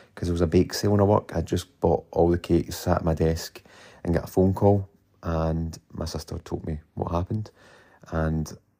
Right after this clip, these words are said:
I was very upset at the time 'cause hundreds of things run through your head. How long she got left? What does this mean? 'Cause I knew nothing about dementia or Alzheimer's at this point. I thought it was just, she's going to forget everything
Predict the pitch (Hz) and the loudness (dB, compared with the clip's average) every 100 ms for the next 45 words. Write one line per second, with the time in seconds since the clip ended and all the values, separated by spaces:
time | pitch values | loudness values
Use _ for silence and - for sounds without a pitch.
0 | _ _ _ _ - 82 80 85 82 - | _ _ _ _ -4 -2 0 2 2 0
1 | - 85 - 85 92 104 117 113 _ _ | -2 -2 0 -4 0 2 2 -4 _ _
2 | _ _ _ _ _ _ - _ - 82 | _ _ _ _ _ _ -20 _ -4 -4
3 | - _ - _ _ _ _ - - 107 | -6 _ -20 _ _ _ _ -16 -2 0
4 | 98 92 98 87 87 87 87 - 90 82 | 2 -2 -2 -2 0 -2 -4 -2 -2 0
5 | 87 95 95 _ - _ _ 92 92 92 | 2 2 0 _ -20 _ _ 2 4 2
6 | 90 - - 92 95 - - _ _ _ | -2 -6 2 4 2 -2 -16 _ _ _
7 | _ _ _ _ _ _ - 87 82 85 | _ _ _ _ _ _ -4 -2 0 -4
8 | - 98 107 104 98 - - 95 107 104 | -2 0 0 0 -6 -6 -2 0 2 2
9 | 87 85 - 101 - _ _ _ - 82 | 2 -2 -4 -6 -6 _ _ _ -4 -4
10 | 92 90 87 90 85 85 85 - 90 82 | 0 0 0 0 -2 0 -2 -2 -2 -2
11 | 82 85 - 87 - _ _ _ _ - | -6 -4 -2 -2 -6 _ _ _ _ -10
12 | 82 85 92 - - - _ - - 80 | 0 0 0 -6 -12 -14 _ -20 -14 -4
13 | 82 80 85 90 101 82 110 - 104 101 | -4 -2 -2 2 4 4 0 -2 -2 -2